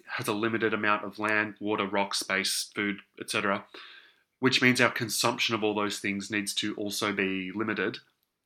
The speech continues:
I mean, we can't infinitely consume from finite resources. I think that's basic supply and demand.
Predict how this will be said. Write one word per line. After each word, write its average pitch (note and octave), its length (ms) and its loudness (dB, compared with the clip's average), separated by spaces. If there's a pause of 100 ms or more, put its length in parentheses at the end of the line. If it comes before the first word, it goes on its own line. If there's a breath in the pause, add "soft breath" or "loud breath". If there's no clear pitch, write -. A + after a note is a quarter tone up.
I A2+ 80 0
mean, G#2+ 220 -2
we A2+ 80 0
can't A2+ 340 0
infinitely C3+ 480 2
consume A2 540 2
from G#2 260 -10
finite G2+ 440 2
resources. G#2 840 -4
I G#2+ 100 -6 (380)
think A#2+ 240 -2
that's G2+ 220 0 (240)
basic G2 340 -2
supply G2+ 320 -2
and G2 80 0
demand. G2+ 380 0